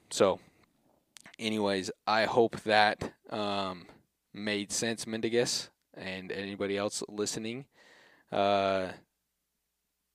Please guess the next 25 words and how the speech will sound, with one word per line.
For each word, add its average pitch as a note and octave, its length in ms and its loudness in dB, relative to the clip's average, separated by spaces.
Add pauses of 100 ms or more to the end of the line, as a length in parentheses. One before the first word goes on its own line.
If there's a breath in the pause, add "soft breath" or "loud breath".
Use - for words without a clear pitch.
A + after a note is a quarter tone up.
(580)
it A2+ 100 -4
w-, G2+ 200 -6 (640)
I, G#2 200 -6
I G#2 120 -4
know G#2+ 160 -2
it's G2 100 -2
kinda G#2 180 -2
long-winded G2+ 580 0
and, F#2+ 260 -8
and, F#2 360 -12 (460)
uh, F2+ 240 -8
a G2+ 100 -6
little G2 200 -4
technical, G2+ 640 -4 (280 loud breath)
but G2 100 0
I G#2 60 4
do A2+ 200 -2
get G#2+ 120 0
a G2+ 60 0
lot G2 200 4
of F#2+ 80 -6
questions G2+ 480 -4
on, F#2+ 440 -6 (520 loud breath)
on, G2 340 -2
uh, F2+ 460 -6